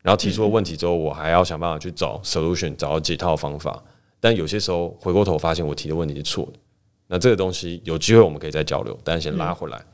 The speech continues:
Speaker 1: 我觉得在职场当中提问这件事情，
Speaker 2: 嗯。
Speaker 1: 你只要做到一点就好，就是你是有脑的提问。那什么叫做有脑的提问呢？是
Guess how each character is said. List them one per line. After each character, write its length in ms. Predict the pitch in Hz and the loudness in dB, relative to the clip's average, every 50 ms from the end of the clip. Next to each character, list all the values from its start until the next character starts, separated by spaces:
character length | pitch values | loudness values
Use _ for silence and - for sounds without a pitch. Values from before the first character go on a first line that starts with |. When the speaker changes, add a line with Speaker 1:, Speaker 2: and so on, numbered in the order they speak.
| - - - - | -20 -16 0 4
Speaker 1:
我 100 | 104 107 | 4 6
觉 80 | 101 156 | 6 4
得 60 | 165 | 4
在 100 | 190 175 | 2 2
职 240 | 139 - - 107 107 | 0 0 -2 -2 -2
场 220 | 113 123 87 78 | -2 -4 -4 -4
当 180 | - 90 90 95 | -4 -4 -2 -2
中 180 | 95 95 95 92 | -4 -4 -4 -4
提 260 | - - - 85 82 | -2 -2 0 2 4
问 200 | 82 117 117 104 85 | 4 6 6 6 4
这 100 | 90 85 | 4 2
件 160 | 87 87 85 | 2 2 0
事 140 | - - - | 0 -2 -2
情， 120 | - 90 | -4 -4
Speaker 2:
嗯。 40 | 80 | -6
Speaker 1:
你 100 | 90 92 | -6 -6
只 100 | - 92 | -6 -6
要 120 | 78 80 | -6 -6
做 120 | 80 - 87 | -6 -2 0
到 140 | 95 - | 0 0
一 80 | - 117 | 0 -2
点 240 | 110 - 82 67 71 | -4 -4 -4 -4 -4
就 100 | - 78 | -4 -6
好， 220 | 73 - - - _ _ _ _ _ _ _ _ _ - | -4 -6 -8 -12 _ _ _ _ _ _ _ _ _ -6
就 140 | - 107 104 | -2 0 2
是 340 | 98 - 107 98 92 78 - - | 2 4 4 4 2 2 -2 -4
你 140 | - 95 87 | -2 -2 0
是 140 | 101 113 101 | 0 2 2
有 180 | 98 80 87 | 2 2 2
脑 180 | 92 87 78 73 | 2 0 -2 -4
的 100 | 69 67 | -8 -8
提 200 | - - - - | -10 -8 -8 -6
问。 180 | - 76 71 - - - _ _ _ _ | -6 -6 -6 -8 -10 -18 _ _ _ _
那 140 | - 127 127 | 0 0 0
什 100 | - 107 | 0 0
么 60 | 92 | -2
叫 100 | 85 120 | -2 -2
做 140 | 120 127 131 | 0 0 0
有 240 | 110 95 98 92 110 | 0 0 0 2 2
脑 160 | 131 117 95 | 2 0 0
的 80 | 76 76 | -2 -4
提 240 | - - 82 80 | -6 -8 -8 -6
问 160 | 82 101 104 92 | -4 -4 -2 -2
呢？ 120 | 80 82 | -4 -4
是 280 | - - 107 101 87 | -4 -4 -4 -4 -6